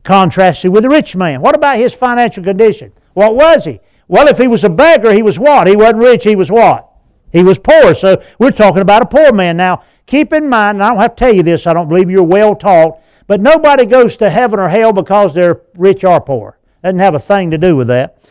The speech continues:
But what's his physical condition? Well, evidently he wasn't doing too good because he's begging for food. Evidently he doesn't have a very good diet of food if he's having to beg for something to eat.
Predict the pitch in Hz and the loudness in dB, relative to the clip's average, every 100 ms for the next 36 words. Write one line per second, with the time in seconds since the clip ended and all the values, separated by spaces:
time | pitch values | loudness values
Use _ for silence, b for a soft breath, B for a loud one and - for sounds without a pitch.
0 | b b b - 214 311 294 254 - - | b b b 0 2 2 2 -2 -2 0
1 | 320 226 220 196 190 196 185 247 233 - | 0 2 0 0 0 0 2 2 0 -2
2 | 175 120 - _ _ _ - 247 320 277 | -6 -6 -16 _ _ _ -2 2 2 2
3 | 302 330 262 208 269 277 233 254 269 220 | 2 2 2 2 2 2 2 2 2 0
4 | 226 233 262 302 196 202 240 240 208 233 | -2 -2 0 0 0 0 0 0 -2 -6
5 | 151 196 294 240 220 - 190 - 302 294 | -4 0 0 0 -4 -4 -6 -2 -2 0
6 | 240 - b b 202 233 226 294 262 208 | -2 -4 b b -2 0 2 0 0 -2
7 | 214 262 269 214 254 220 202 254 220 202 | 0 2 0 2 0 0 2 2 2 2
8 | 226 165 233 240 220 180 - 285 240 185 | 0 2 2 2 2 0 0 0 0 0
9 | 202 170 220 196 180 147 208 233 180 170 | -2 0 0 0 -2 -2 0 0 -2 -10
10 | - 220 180 175 170 226 196 202 | -6 -6 -4 -8 -4 -2 -2 -6